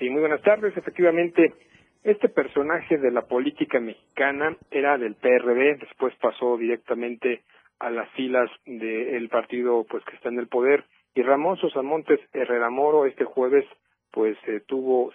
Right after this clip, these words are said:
no tuvo el acceso a una imputación directa de la Fiscalía General de la República, y esto como ex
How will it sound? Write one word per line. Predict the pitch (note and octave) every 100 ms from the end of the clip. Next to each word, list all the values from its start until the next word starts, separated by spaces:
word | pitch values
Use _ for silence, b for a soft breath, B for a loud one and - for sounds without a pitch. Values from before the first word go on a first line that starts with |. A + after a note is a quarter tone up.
| A#2
no | D3+ D3+
tuvo | E3+ D#3 C#3+ B2+
el | A2+ A#2
acceso | - A#2 - C#3 - C3+
a | -
una | A#2+ C3+ C#3
imputación | C3 B2 C#3 - C3+ B2+
directa | A#2 A#2 A#2+ -
de | A2 G#2
la | G2
Fiscalía | G#2+ - A2+ A2+ C3 B2
General | - A2 A2 A#2+
de | A#2+
la | G#2+
República, | - B2+ B2+ D3 C3 _ b b b -
y | B2+
esto | C#3+ - -
como | A#2+ A2
ex | G#2+